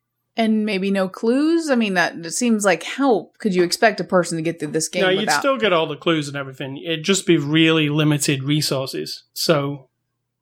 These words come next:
Speaker 2: I mean, it wouldn't be impossible at any point. They can't, like, throw you in a boss fight and you've got nothing.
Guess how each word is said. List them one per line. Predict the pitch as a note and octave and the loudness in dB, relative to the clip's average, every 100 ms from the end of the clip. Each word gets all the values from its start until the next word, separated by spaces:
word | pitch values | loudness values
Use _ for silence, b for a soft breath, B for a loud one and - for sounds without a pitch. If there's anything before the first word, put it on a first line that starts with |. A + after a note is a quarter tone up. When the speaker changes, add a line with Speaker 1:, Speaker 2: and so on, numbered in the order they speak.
| _ _ - | _ _ -4
Speaker 2:
I | |
mean, | F#3+ F#3 F#3 | 0 2 2
it | F#3 | 0
wouldn't | A#3+ A3 G3 | 0 0 0
be | F3+ | 0
impossible | E3+ E3 B3 A#3 F#3 D3+ D3 | 0 0 -2 0 0 -2 -4
at | - | -6
any | D3 C#3 | -6 -8
point. | D#3 C#3 C#3 - F3 | -8 -10 -12 -14 -10
They | |
can't, | E3+ A3 G#3 | -2 2 2
like, | F#3 E3+ | 2 0
throw | E3 F3 E3 | 0 0 2
you | E3 | 2
in | D#3 | 0
a | D3 | 2
boss | E3+ F3 | 2 2
fight | - D3 C#3 D3 | 0 -2 -2 -6
and | C3+ | -8
you've | C3+ | -6
got | C#3+ C3 | -6 -2
nothing. | D3+ E3 B2 A#2 | -2 -2 -4 -8